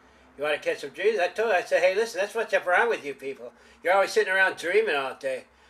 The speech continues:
You gotta be doing stuff. You can't just sit around and dream about it. You gotta do it. You gotta be a doer, not a dreamer." And she said, "No, I have these," they, they were little teeny dream catchers. They were, uh, uh,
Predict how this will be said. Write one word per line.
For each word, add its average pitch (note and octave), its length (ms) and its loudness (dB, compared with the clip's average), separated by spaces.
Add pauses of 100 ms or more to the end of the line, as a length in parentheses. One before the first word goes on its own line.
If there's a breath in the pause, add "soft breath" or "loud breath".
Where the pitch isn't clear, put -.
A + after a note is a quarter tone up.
(180 soft breath)
You D3+ 120 -8
gotta F#3+ 180 2
be D#3+ 260 -8
doing G#3+ 300 6
stuff. - 400 -6
You D3 80 -18
can't A3 220 -4
just D3+ 180 -14
sit E3 140 -4
around D3 240 -2
and G#2+ 120 -16
dream C3 360 -6
about B2+ 300 -6
it. E3 120 -12 (340 soft breath)
You C#3+ 80 -10
gotta E3 280 0
do F#3+ 220 -2
it. D#3 140 -2
You B2 60 -20
gotta F3+ 160 2
be E3 120 -4
a C3+ 80 -4
doer, E3+ 400 -4 (300 soft breath)
not F3 140 -6
a C#3+ 60 -6
dreamer." B2+ 560 -12 (460 soft breath)
And A#2+ 80 -20
she - 140 -18
said, C#3 220 -8
"No, D#3 140 -4
I D3 100 0
have C#3 140 -4
these," C3+ 400 -8
they, C#3+ 200 -2
they D#3 120 -4
were D3+ 160 -2
little D3 300 -2
teeny D#3 320 -10
dream D3+ 360 -8
catchers. B2+ 500 -14 (460 soft breath)
They C3 180 -2
were, C3 320 -2
uh, - 1120 -12
uh, B2+ 200 -6